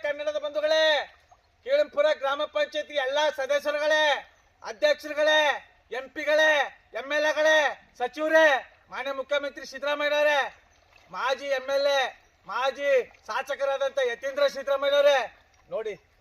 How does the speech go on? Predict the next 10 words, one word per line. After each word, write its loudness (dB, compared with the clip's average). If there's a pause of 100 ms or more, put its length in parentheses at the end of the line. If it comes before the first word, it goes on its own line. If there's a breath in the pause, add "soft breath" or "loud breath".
(140)
ತಾಲೂಕ್ -4
ಪಂಚಾಯತಿ -2
ಅಧ್ಯಕ್ಷರುಗಳೇ, 0 (640)
ಜಿಲ್ಲಾ 2 (120)
ಪಂಚಾಯತಿ 2
ಅಧ್ಯಕ್ಷರುಗಳೇ, 4 (600)
ನೋಡಿ 0 (800)
ಬೈಬೇಡವಾ, -2 (540)
ಶಾಪ -6 (100)
ಹಾಕ್ಬೇಡ್ದ? -2